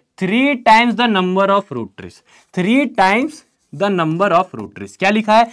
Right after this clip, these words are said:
जो नॉन फ्रूट ट्रीज है वो दो ज्यादा हैं, three times the number of fruit trees। What was the number of fruit trees planted if the non-fruit trees is seventy seven? अगर नॉन फ्रूट सेवेंटी सेवन है, ये जो नॉन फ्रूट लिखा हुआ है,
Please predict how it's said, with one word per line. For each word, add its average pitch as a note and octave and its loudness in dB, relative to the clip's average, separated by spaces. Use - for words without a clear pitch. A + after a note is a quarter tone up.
जो G#3+ 2
नॉन G3+ 6
फ्रूट A3 0
ट्रीज C3 -2
है F#3+ -2
वो A3 2
दो G#3+ 4
ज्यादा D3 4
हैं, G3 2
three A3 0
times F3 2
the G3 2
number D3+ 0
of G3 6
fruit B3+ -2
trees। A#3+ -2
What C4 4
was G3 8
the G#3 0
number G3 4
of A#3 8
fruit D3+ -2
trees B3+ -2
planted D3+ 0
if F3 0
the A3 2
non-fruit F#3+ 0
trees E3 -2
is A3 0
seventy G2 -10
seven? B2+ -8
अगर F3+ -2
नॉन D#3 0
फ्रूट F3 -4
सेवेंटी B2 -6
सेवन D#3 -6
है, F#3+ -14
ये D3 -6
जो E3+ -4
नॉन D#3 0
फ्रूट E3 -8
लिखा D#3+ -6
हुआ F3+ 0
है, G#3+ -4